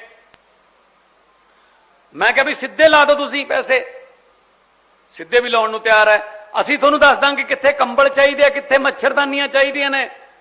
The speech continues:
ਕਿਤਾਬਾਂ। ਤੁਸੀਂ ਯਕੀਨ ਕਰਿਓ ਕਿ ਬੱਚਿਆਂ ਦੀਆਂ ਸਿਲੇਬਸ ਵਾਲੀਆਂ ਕਿਤਾਬਾਂ ਹੀ ਰੁੜ ਗਈਆਂ, ਕਿਵੇਂ ਪੇਪਰ ਦੇਣਗੇ ਉਹ? ਕੰਪੀਟੀਸ਼ਨ ਦੇ ਪੇਪਰ ਕਿਵੇਂ ਦੇਣਗੇ ਉਹ, ਜਦੋਂ ਘਰ ਹੀ ਰੁੜ ਗਿਆ, ਵਿੱਚ ਕਿਤਾਬਾਂ ਰੁੜ ਗਈਆਂ?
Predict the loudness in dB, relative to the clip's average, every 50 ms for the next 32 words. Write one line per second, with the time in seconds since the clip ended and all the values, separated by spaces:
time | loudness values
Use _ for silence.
0 | _ _ _ _ _ _ _ _ _ _ _ _ -10 -4 0 2 2 2 4 4
1 | 4 4 4 4 2 0 -4 -8 -16 -20 -20 -20 _ _ _ _ _ _ _ _
2 | _ _ _ -14 -10 -6 -4 -2 -2 -2 -4 -6 -8 -10 -12 -12 -10 -6 -4 -4
3 | -2 -2 -2 0 2 4 4 4 4 2 0 -6 -14 -18 -20 -20 -20 _ _ _
4 | _ _ _ _ _ _ _ _ _ -4 0 0 0 0 -2 -8 -16 -4 -2 -2
5 | -2 0 0 0 0 2 2 2 0 0 0 0 2 4 4 4 4 2 2 2
6 | 2 2 0 0 -2 -2 0 2 2 2 2 4 2 2 4 2 2 0 0 0
7 | 0 0 -2 -4 -6 -12 -20 -20 _ _ _ _ _ _ _ _ _ _ _ _
8 | _ _ _ -4 -2 0 0 2 4 4 4 4 4 2 2 2 0 0 2 4
9 | 4 4 4 2 0 -4 -10 -16 -18 -20 -20 -20 _ _ _ _ _ _ _ _
10 | _ _ _ _ _ 0 0 0 0 -2 -4 -4 -4 -4 -4 -4 0 2 2 2
11 | 4 2 0 2 0 -2 0 0 -2 0 0 0 2 2 2 2 2 4 4 4
12 | 4 4 2 -2 -8 -14 -18 -20 -20 -20 _ _ _ _ _ _ _ _ _ _
13 | _ _ _ _ _ _ _ _ _ _ -4 -2 -2 2 4 4 4 4 4 2
14 | 0 0 0 2 2 2 2 2 0 -4 -4 0 2 2 2 2 2 2 2 2
15 | 0 -2 -4 -8 -10 -10